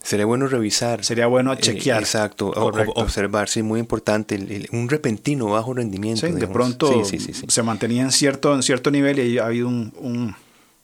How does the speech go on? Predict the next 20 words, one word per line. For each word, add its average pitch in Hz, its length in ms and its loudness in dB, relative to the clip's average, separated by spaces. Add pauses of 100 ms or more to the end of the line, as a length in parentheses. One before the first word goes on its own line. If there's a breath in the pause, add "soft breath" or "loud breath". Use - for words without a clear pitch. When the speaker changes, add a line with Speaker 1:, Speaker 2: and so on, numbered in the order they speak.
(300)
Speaker 2:
una 123 160 2
disminución 123 480 0
cons-, 131 240 -2 (100)
eh, 117 140 -2
considerable, 110 640 -2
¿verdad? 90 320 -8
Speaker 1:
Mira, 120 260 0
y, 104 100 -2
y 101 140 -4
también 98 460 -2
actitudes 107 640 -2
esquivas, 143 500 0
¿verdad? 92 280 0
Speaker 2:
Ujú. 127 80 0
Speaker 1:
Y - 20 0
hos-, 95 160 -2
hostiles 110 500 -2
de 139 80 0
nuestros 113 320 -2
hijos, 139 220 -2